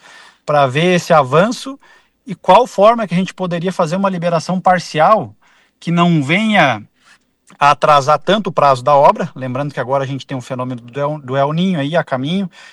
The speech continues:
então tem essa preocupação também em atrasar a obra por causa disso. E outra questão é a questão de segurança. Daqui a pouco a gente faz uma liberação parcial só pra veículos em horários restritos,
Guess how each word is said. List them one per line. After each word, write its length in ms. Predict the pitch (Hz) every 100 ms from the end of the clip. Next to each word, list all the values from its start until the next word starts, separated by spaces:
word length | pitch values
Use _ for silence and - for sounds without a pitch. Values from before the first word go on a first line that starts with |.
| _
então 160 | 151
tem 200 | 131 175
essa 200 | 185 160
preocupação 560 | 127 151 - 139 - 147
também 400 | 139 127 151 202
em 120 | 156
atrasar 420 | 135 135 131 131 143
a 80 |
obra 200 | 143 139 127
por 60 |
causa 200 | - 131
disso. 360 | 123 175 - - _ _ _ - _ _ -
E 400 | 202 254 294 143 _ _ _ 147
outra 260 | 175 180
questão 380 | 175 190 - 190
é 40 |
a 20 | 190
questão 260 | 196 208
de 60 | 202
segurança. 500 | 233 233 226 220 156
Daqui 160 | 135 139
a 60 |
pouco 200 | 127 165
a 40 | 165
gente 180 | 170
faz 260 | - 175 185
uma 180 | 180 170
liberação 520 | 165 165 156 - 160
parcial 580 | 160 156 - 175 220 262 - - - -
só 220 | - 170
pra 180 | 175 151
veículos 760 | 156 160 220 196 185 160 -
em 140 | 147 143
horários 460 | 147 165 165 147 127
restritos, 800 | 143 - 160 240 - 214 -